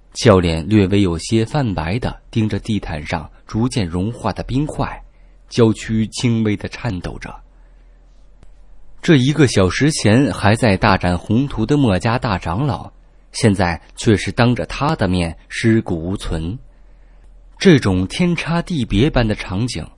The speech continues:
实在是让得人有些难以相信。深吸了一口冰冷的空气，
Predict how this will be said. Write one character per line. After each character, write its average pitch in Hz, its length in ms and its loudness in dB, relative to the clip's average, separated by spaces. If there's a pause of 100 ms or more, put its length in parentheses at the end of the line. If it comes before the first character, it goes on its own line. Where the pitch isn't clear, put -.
(140)
实 165 320 0
在 143 180 0
是 107 220 -2
让 101 180 2
得 92 120 0
人 92 320 0
有 95 180 2
些 104 260 0
难 104 300 0
以 95 160 -2
相 90 260 -6
信。 82 260 -8 (3250)
深 180 300 4
吸 160 200 2
了 131 140 4
一 101 140 6
口 85 320 -2
冰 151 320 2
冷 90 160 0
的 85 140 -4
空 131 280 -2
气， - 360 -8